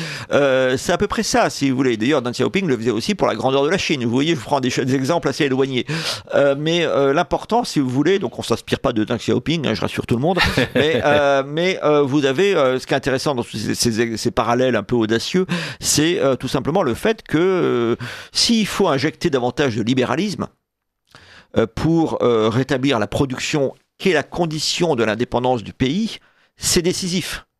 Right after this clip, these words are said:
Et si vous abusez, et si vous, vous,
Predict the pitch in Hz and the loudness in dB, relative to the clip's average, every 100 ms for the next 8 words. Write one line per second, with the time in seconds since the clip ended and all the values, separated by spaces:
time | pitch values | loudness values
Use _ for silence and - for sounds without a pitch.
0 | _ _ _ _ _ _ - - - 156 | _ _ _ _ _ _ -10 -6 0 0
1 | 151 117 107 107 _ _ _ _ _ _ | 0 -4 -12 -16 _ _ _ _ _ _
2 | - 185 175 147 139 135 131 120 131 | -16 -12 -8 -6 -6 -6 -10 -10 -10